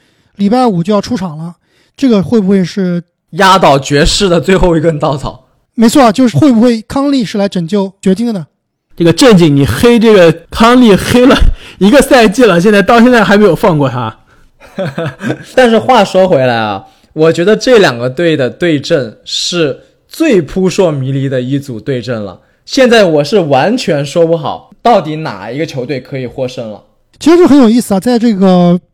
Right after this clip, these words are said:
Speaker 1: 季后赛开始之前，我看各种各样的球员啊、媒体的预测啊，都是一边倒的预测这个丹佛啊会取胜，基本上比分呢都是像我们预测的，比如说四比二。但是呢，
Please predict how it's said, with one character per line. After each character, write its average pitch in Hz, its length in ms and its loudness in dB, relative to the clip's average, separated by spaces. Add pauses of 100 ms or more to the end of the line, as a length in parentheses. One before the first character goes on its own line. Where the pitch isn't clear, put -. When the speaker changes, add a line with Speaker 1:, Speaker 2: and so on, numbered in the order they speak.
(140)
Speaker 1:
季 - 160 0
后 262 120 4
赛 220 180 0
开 233 160 -4
始 185 100 -4
之 196 160 -4
前， 185 260 -4
我 175 100 -4
看 208 260 -4 (300)
各 370 160 2
种 202 180 0
各 196 100 -2
样 220 140 -2
的 180 360 -2
球 202 300 0
员 180 320 -4
啊、 220 280 -6
媒 208 240 -4
体 - 140 -12
的 190 80 -8
预 226 160 -8
测 - 180 -10
啊， 175 200 -8
都 285 240 2
是 247 160 -4
一 269 100 -2
边 285 140 -4
倒 247 100 -6
的 180 120 -8
预 220 100 -6
测 208 200 -6
这 180 60 -8
个 185 60 -6
丹 226 220 -6
佛 180 160 -8
啊 185 80 -6
会 202 220 -4
取 - 240 -8
胜， 208 200 -4 (280)
基 277 140 0
本 247 80 2
上 233 80 0
比 190 120 -4
分 185 120 -6
呢 208 80 -2
都 208 140 0
是 208 160 0
像 220 180 -2
我 170 100 -8
们 180 100 -8
预 208 120 -6
测 190 180 -6
的， 180 60 -12 (100)
比 - 100 -8
如 180 40 -2
说 202 220 -2 (220)
四 - 160 -14
比 190 100 -4
二。 226 140 0 (400)
但 294 160 0
是 277 100 0
呢， 240 140 0